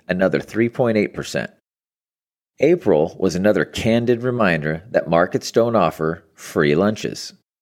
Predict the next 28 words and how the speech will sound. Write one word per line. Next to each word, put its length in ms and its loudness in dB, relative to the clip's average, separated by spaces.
Struggling 520 0
to 80 -2
tame 320 -2
inflation, 760 -2
the 80 -2
Federal 360 2
Reserve 520 0
lifted 380 -2
the 60 0
Fed 340 0
funds 260 -2
target 400 -2
rate 420 -4
another 560 0
point 400 -2
five 320 2
zero 320 2
percent 680 -4
at 140 -6
the 80 -6
beginning 420 -6
of 120 -14
May, 320 -6
with 160 0
more 260 2
hikes 360 0
on 180 -2
deck. 440 0